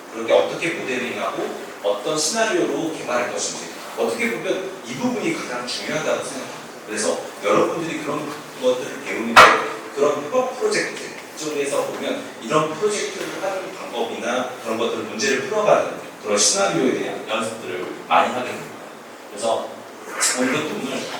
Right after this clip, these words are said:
챗지피티한테 아침에, 어, 저도 뭐 사실 빅데이터, 데이터 관련된 업무에 대해서 쫙 그동안 오랫동안 했지만, 아, 그냥 챗지피티한테 빅데이터 관련된 질문에 대해서 정리해서 표도 만들어줘,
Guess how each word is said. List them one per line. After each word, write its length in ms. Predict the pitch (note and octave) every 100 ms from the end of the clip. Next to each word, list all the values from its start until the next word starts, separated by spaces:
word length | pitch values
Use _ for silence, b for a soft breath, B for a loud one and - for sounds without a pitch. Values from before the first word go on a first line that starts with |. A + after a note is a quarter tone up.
| - - - -
챗지피티한테 880 | G3+ G3+ - C#3+ C3 C3+ B2 G#2+ -
아침에, 600 | G2 - B2 G#2 G#2 - - - - -
어, 160 | - G2+ -
저도 160 | C#3+
뭐 380 | D3 A2+ - - - -
사실 400 | C#5 F#3+ E3 - -
빅데이터, 800 | - - F3 E3+ E3+ E3+ E3+ B2+
데이터 380 | B2+ B2+ C3
관련된 420 | A#2+ A2+ A#2+ - A2+
업무에 360 | G2+ B2 A#2+
대해서 300 | A2 G#2+ -
쫙 360 | - G3 - - - - - - - - -
그동안 360 | C3 C#3+ B2+ A#2+
오랫동안 440 | A2+ - B2+ B2+
했지만, 400 | - - - A2+ A2 - - -
아, 180 | A2+
그냥 200 | A2+ B3+
챗지피티한테 1160 | B3+ - G#4 G#4 - - - - C3 C#3 C3 C#3
빅데이터 460 | - - E3+ E3+ D3+
관련된 320 | - - A#3+
질문에 420 | - - - A#2+
대해서 300 | A#2 A2 -
정리해서 400 | G2+ G2+ G2+ -
표도 260 | - - -
만들어줘, 480 | - - - B2